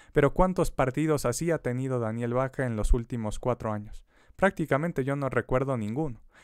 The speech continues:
Y por eso el Tigre también no ha tenido grandes éxitos en los últimos años. Dos mil dieciocho, fuera de la Libertadores fase de grupos, dos mil diecinueve en fase previa, dos mil veinte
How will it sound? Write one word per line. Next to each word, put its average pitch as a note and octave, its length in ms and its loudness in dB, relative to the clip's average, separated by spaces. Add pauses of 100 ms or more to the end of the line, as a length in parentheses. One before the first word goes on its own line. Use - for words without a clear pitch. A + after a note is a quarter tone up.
Y C3+ 100 -2
por D3 160 10
eso E3 180 6
el C#3 80 0
Tigre D#3 260 2
también E3 520 -2 (360)
no D#3 100 2
ha D#3+ 80 4
tenido C3+ 380 2
grandes B2+ 420 2
éxitos A#2 480 -4
en G#2+ 100 -2
los G#2+ 200 2
últimos A#2 420 0
años. A2+ 400 -6 (440)
Dos A2+ 200 2
mil B2 160 2
dieciocho, C#3 640 0
fuera A2+ 360 4
de G#2+ 120 0
la G#2 120 0
Libertadores G#2+ 720 -2
fase A2 260 -2
de B2 100 -2
grupos, D#3 440 0 (340)
dos A2+ 220 2
mil A2+ 160 0
diecinueve B2 640 0
en G2 160 -6
fase G#2+ 300 -2
previa, C#3 460 0
dos G#2+ 260 0
mil A2 200 -2
veinte B2 400 0